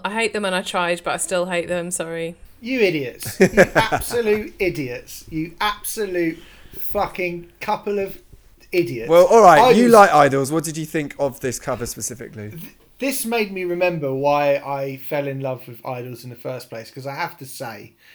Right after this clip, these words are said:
Speaker 2: their last record, I wasn't as keen on the previous record,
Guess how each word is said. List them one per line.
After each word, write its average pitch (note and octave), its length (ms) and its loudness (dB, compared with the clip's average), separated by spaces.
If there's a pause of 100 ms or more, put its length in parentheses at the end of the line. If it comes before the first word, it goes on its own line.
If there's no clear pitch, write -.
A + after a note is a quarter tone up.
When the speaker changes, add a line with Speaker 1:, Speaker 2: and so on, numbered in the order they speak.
(300)
Speaker 2:
their D3 160 -4
last E3 380 -4
record, C3 500 -10 (400)
I C3+ 140 -6
wasn't C#3+ 540 -4
as C#3 260 -8
keen D#3 540 -10 (240)
on C3+ 600 -6
the B2 80 -12
previous C3+ 500 -8
record, C3+ 500 -8